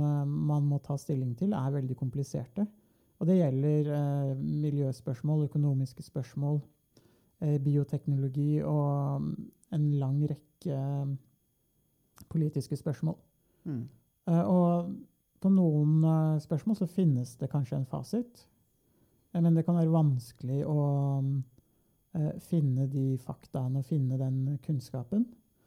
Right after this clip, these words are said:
Speaker 2: Mm.
Speaker 1: På andre spørsmål så er det kanskje ikke noen fasit. Eh, og på andre spørsmål så finnes det kanskje en fasit, og kanskje man har god tilgang til faktaene og kunnskapen om, eh, temaet.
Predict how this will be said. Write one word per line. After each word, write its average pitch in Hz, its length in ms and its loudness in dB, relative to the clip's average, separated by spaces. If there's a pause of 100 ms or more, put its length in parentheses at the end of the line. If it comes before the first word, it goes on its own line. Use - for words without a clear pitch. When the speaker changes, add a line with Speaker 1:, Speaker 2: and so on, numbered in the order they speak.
Speaker 2:
Mm. 143 220 -2
Speaker 1:
På 180 100 -2
andre 147 240 2
spørsmål 180 440 -2
så 185 140 -4 (140)
er 120 60 -4
det 120 80 -4
kanskje 135 260 -4
ikke - 120 -8
noen 131 140 -2
fasit. 196 540 -6 (920)
Eh, 165 340 0
og 156 800 2 (340)
på 196 80 -2
andre 151 300 2
spørsmål 196 460 -2
så 180 460 0 (720)
finnes 139 400 4
det 147 180 -2
kanskje 147 260 0
en 139 100 -2
fasit, 190 500 -4
og 170 260 0
kanskje 165 300 -2
man 143 160 0
har 139 200 -2
god 135 260 -6
tilgang 131 420 -4
til 127 160 -6
faktaene 139 920 -4
og 139 220 -6
kunnskapen 151 720 -2
om, 135 300 -2
eh, 139 640 -4 (120)
temaet. 156 320 -2